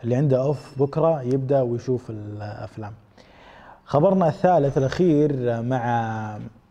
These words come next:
الرياضة، مع وزارة الرياضة. اليوم وزارة الرياضة راح تعق-، تعقد مؤتمر صحفي الساعة ستة ونص بتوقيت السعودية في الرياض،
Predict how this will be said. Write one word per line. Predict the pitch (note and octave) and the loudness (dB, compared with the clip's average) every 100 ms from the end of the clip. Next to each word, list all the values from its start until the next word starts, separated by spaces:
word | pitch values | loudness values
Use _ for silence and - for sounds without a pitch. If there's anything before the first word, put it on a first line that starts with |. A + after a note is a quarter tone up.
| _ - | _ -6
الرياضة، | B2 C#3+ C3+ A2 G#2 | 2 4 4 2 -2
مع | G#2 G#2 G#2 G2+ | -6 -10 -10 -8
وزارة | G#2+ A2 C3 B2+ | -4 0 0 0
الرياضة. | A2 A#2+ G2+ A2 - - | 0 0 0 -6 -12 -2
اليوم | B2+ D3 C#3 | 2 2 2
وزارة | C3 A#2+ | 0 -2
الرياضة | B2+ C#3 B2 | 0 0 0
راح | A#2 | -4
تعق-، | - D#3 C3 - - | -2 -2 -2 -10 -6
تعقد | - C3 - B2 A2+ - - - - | -2 -2 -4 -8 -8 -16 -20 -10 -2
مؤتمر | D3+ C#3 C3+ C3 | 0 2 -2 0
صحفي | D#3+ D3 D3 F3 F#3+ | 0 0 2 2 2
الساعة | C#3 C#3+ A#2+ | 2 0 0
ستة | - C#3+ C#3 | -4 -4 -2
ونص | C3+ E3 - - | 0 -4 -6 -12
بتوقيت | A#2+ A#2 B2+ B2 C#3+ C#3+ C#3 - | -12 -8 -6 -2 0 0 -2 -6
السعودية | A2+ A2 - A2+ A2+ D3 F3 F3+ | -8 -8 -8 -4 0 2 4 2
في | - B2 A#2 A#2 | 2 0 0 -2
الرياض، | A#2 A#2 C3 F3 | -2 0 2 0